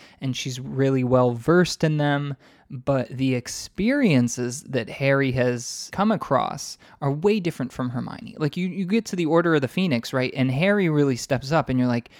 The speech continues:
without Her-, Hermione takes a secondary role in that, and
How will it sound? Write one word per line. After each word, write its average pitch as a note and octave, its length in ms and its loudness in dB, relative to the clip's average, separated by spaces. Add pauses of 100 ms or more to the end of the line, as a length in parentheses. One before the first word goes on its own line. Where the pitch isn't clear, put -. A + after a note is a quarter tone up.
(140)
without D#3 380 2
Her-, C#3 320 0
Hermione F#3 460 4
takes D#3+ 220 -2
a C3+ 40 -4
secondary C3+ 540 0
role E3 380 0
in B2 120 -2
that, - 240 -8 (400)
and B2+ 400 0